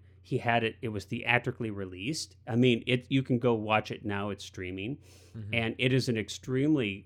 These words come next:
Speaker 1: um, you know, technically competently, uh,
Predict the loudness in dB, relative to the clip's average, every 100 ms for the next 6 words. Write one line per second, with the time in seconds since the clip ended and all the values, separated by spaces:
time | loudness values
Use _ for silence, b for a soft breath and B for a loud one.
0 | -10 -6 -4 -6 -8 -8 -6 -6 -6 -6
1 | -6 -8 -8 -8 -8 -10 -10 -8 -8 -8
2 | -12 -8 -8